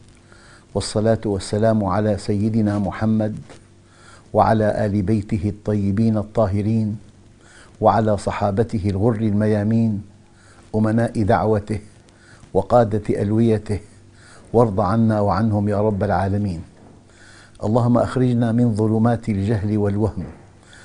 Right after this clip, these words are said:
إلى أنوار المعرفة والعلم، ومن وحول الشهوات إلى جنات القربات. أيها الإخوة المؤمنون في دنيا العروبة والإسلام، أيها الحجاج الجزائريون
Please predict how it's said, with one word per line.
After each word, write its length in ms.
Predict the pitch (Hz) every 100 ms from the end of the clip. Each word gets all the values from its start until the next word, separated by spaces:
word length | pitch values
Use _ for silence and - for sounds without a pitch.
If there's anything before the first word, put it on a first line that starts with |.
| - -
إلى 160 | 120 117
أنوار 420 | 113 117 123 117
المعرفة 680 | 117 104 101 98 117 - 101
والعلم، 600 | 101 98 87 101 110 92 82 - - - - -
ومن 240 | 113 117 113
وحول 400 | 101 - 139 131
الشهوات 840 | 113 - 104 107 113 117 113 -
إلى 240 | 127 110 104
جنات 420 | 101 104 104 104
القربات. 560 | 95 - 95 98 82 - - - - _ - - - - - - -
أيها 280 | 123 151 151
الإخوة 400 | 110 - 135 117
المؤمنون 800 | 113 104 107 107 107 117 117 110 113 - - _ - - - - -
في 160 | - 107
دنيا 340 | 110 131 120
العروبة 440 | 90 98 123 117 104
والإسلام، 600 | 98 92 - - 117 95 78 - - - _ _ - - - - -
أيها 320 | 120 120 139 135
الحجاج 480 | 95 113 104 135
الجزائريون 1000 | 120 113 104 101 110 110 104 110 113 85